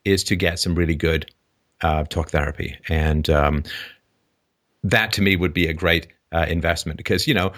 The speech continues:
you sound like a great guy. You're a smart guy. Um, if you had therapy and, and were able to resolve some of these issues,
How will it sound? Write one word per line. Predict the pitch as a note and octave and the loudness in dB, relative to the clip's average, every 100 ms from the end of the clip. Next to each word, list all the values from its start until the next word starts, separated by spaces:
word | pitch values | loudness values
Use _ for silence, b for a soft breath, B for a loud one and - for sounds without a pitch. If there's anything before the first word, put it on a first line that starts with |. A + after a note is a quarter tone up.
| B | B
you | G2+ | -2
sound | F#2 A#2 A#2+ | 2 2 2
like | A#2 | 0
a | B2 | 2
great | G#2 - | 0 0
guy. | G2 F#2 | 0 2
You're | F#2+ D#2+ | 2 2
a | E2+ | 0
smart | - G#2 G#2 - | 0 0 2 0
guy. | F2+ F2 F2 B B - | 2 2 0 B B 0
Um, | F2 E2+ E2+ | 2 2 0
if | C3+ - | -2 0
you | C#3 A#2 | 0 0
had | A#2+ A#2 A2 b b _ | 0 0 0 b b _
therapy | - C#3+ D#3+ - G#2+ G2+ | 0 2 2 4 4 4
and, | G2+ F#2+ | 2 0
and | G2+ G2 F#2+ - - _ _ _ _ - | 2 2 2 -2 -10 _ _ _ _ -2
were | A2 - | 0 2
able | A#2 G#2+ | 2 2
to | A#2+ | 0
resolve | G2+ A2+ G#2 - | 2 4 2 2
some | G#2+ | 2
of | G2 | 2
these | G2 | 4
issues, | C3+ - G#2 G2 | 4 4 4 2